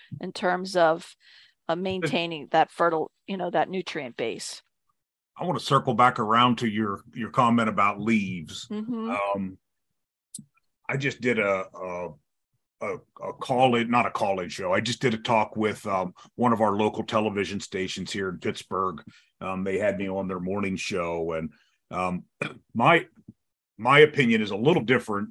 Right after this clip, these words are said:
Speaker 2: um, in that I say you can mulch 'em, but I'd like to get 'em bagged and get 'em off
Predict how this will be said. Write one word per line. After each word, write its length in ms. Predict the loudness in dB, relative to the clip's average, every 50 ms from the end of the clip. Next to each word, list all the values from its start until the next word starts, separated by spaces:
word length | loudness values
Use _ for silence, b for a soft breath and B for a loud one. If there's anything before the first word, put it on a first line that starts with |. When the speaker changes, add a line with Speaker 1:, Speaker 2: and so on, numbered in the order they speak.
| _ _ -8
Speaker 2:
um, 280 | -4 -2 -2 -2 -2 -2
in 300 | -2 -2 -2 -2 -2 0
that 320 | 2 2 2 2 0 -2 b b b b b -6
I 220 | 0 4 6 6 4
say 720 | 4 0 -6 -4 -2 -2 0 0 0 -2 -2 -4 -6 -10 _ _ _ _ _ _ _ _ -4
you 200 | 2 2 2 2
can 380 | 2 -2 -4 -4 -4 -6 -8 -12 -12
mulch 460 | -6 0 4 6 6 6 6 4 4
'em, 300 | 2 2 2 0 -2 -4 _ _ _ -10
but 120 | -6 -2
I'd 180 | 2 2 2 4
like 240 | 4 2 2 2 0
to 60 | -6
get 180 | -4 -2 -2 -2
'em 160 | -2 -4 -6
bagged 420 | -2 2 4 6 6 6 4 2 -4
and 100 | -4 -4
get 140 | -4 -2
'em 120 | -2 -4 -6
off 640 | -6 -6 -2 2 4 6 6 4 2 -2 -12 -14